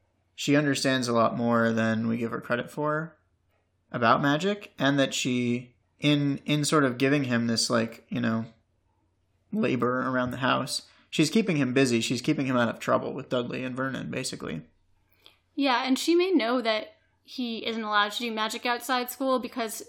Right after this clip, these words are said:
Speaker 2: she probably knew that Lily wasn't allowed to do magic.
Speaker 1: Yeah, unless the laws have changed in the last twenty-five years or whatever.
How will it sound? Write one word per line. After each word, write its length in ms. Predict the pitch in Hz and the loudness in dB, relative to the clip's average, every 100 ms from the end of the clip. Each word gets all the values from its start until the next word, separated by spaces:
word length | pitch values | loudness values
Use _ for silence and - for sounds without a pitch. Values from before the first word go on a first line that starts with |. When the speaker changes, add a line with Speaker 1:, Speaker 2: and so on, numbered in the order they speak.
| - | -10
Speaker 2:
she 160 | 269 | -8
probably 340 | - 262 233 220 | 0 0 0 -4
knew 220 | 214 220 | -4 -4
that 180 | 214 190 | -4 -4
Lily 240 | 196 233 | -4 -4
wasn't 460 | 240 240 254 254 - | -4 -2 -2 -2 -4
allowed 240 | 254 262 | 0 0
to 80 | 262 | 0
do 100 | 269 | -2
magic. 520 | 262 240 240 254 - - | 0 -2 -2 -6 -8 -2
Speaker 1:
Yeah, 260 | 131 123 | 0 2
unless 240 | 127 151 - | 2 2 2
the 100 | 123 | 2
laws 240 | 120 135 | 4 4
have 100 | - | 0
changed 380 | - 123 123 120 | -4 -4 -6 -6
in 60 | 123 | -6
the 60 | |
last 380 | 127 127 127 - - - | -4 -6 -6 -12 -20 -16
twenty-five 420 | - 127 123 123 123 | -8 -8 -4 -4 -2
years 200 | 127 131 | -6 -6
or 80 | 127 | -6
whatever. 380 | 123 123 135 | -6 -6 -8